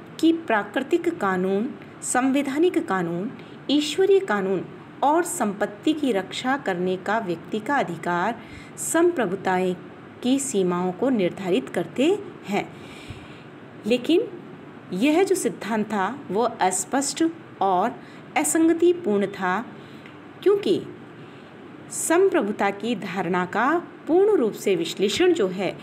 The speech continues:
वो बोंदा के द्वारा नहीं किया जा सका। यह जो कमी थी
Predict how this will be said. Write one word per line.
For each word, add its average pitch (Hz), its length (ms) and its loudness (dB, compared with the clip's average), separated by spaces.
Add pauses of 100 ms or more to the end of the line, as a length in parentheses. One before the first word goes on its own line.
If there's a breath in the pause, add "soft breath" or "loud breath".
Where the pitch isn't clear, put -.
(260 loud breath)
वो 262 120 4
बोंदा 208 380 -2
के 233 160 0
द्वारा 208 480 0 (260 loud breath)
नहीं 330 360 6
किया 175 240 0
जा 156 120 -6
सका। - 380 -6 (480 loud breath)
यह 294 320 4
जो 403 160 6
कमी 196 340 2
थी 226 500 0